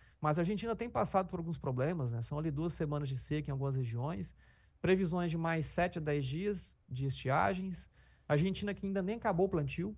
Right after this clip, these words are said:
tem muita água pra passar debaixo da ponte no território dos nossos irmãos. Então, são esses dois fatores que fomentaram as altas ali, né, Carla? Que agora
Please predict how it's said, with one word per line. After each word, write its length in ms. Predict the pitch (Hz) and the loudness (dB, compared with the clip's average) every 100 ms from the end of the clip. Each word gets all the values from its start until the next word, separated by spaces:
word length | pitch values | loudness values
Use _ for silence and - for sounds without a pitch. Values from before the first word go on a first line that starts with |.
| - - | -10 -4
tem 100 | 147 | -2
muita 500 | 143 156 220 - 165 | 2 2 0 0 2
água 220 | 175 160 | 2 0
pra 60 | |
passar 260 | 160 151 151 | -2 -2 -2
debaixo 320 | 143 147 135 | 0 0 0
da 80 | 135 | -2
ponte 340 | - 143 165 | 0 -2 -2
no 80 | 139 | -4
território 420 | 139 139 139 139 | 0 0 0 -2
dos 40 | 135 | 0
nossos 240 | 131 - | -4 -2
irmãos. 600 | 123 120 - 101 - - - - - - _ - | -2 -2 -2 -4 -8 -12 -20 -20 -20 -20 _ -8
Então, 480 | 135 135 151 - 196 | -4 0 0 0 0
são 180 | - 220 | 0 2
esses 160 | 208 196 | 2 4
dois 200 | 214 202 | 4 6
fatores 380 | 185 156 180 | 2 2 -2
que 100 | - | -2
fomentaram 460 | - 175 156 156 151 | -2 0 2 4 4
as 180 | 135 127 | 4 6
altas 400 | 156 160 143 131 | 8 6 2 0
ali, 240 | 127 196 | -2 -2
né, 140 | 175 131 | -4 -2
Carla? 280 | 110 110 | -2 -2
Que 160 | 113 - | -2 0
agora 540 | 151 147 147 175 180 | 0 2 4 4 2